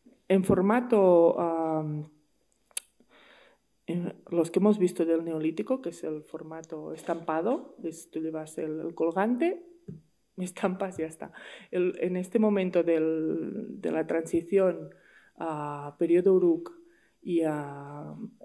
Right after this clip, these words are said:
eh, inicios del bronce inicial, crean este, este nuevo sistema que es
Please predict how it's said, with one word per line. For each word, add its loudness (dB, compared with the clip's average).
eh, -10
inicios -2
del 4
bronce 0
inicial, 0
crean 2
este, 0
este -4
nuevo -2
sistema 0
que 0
es -4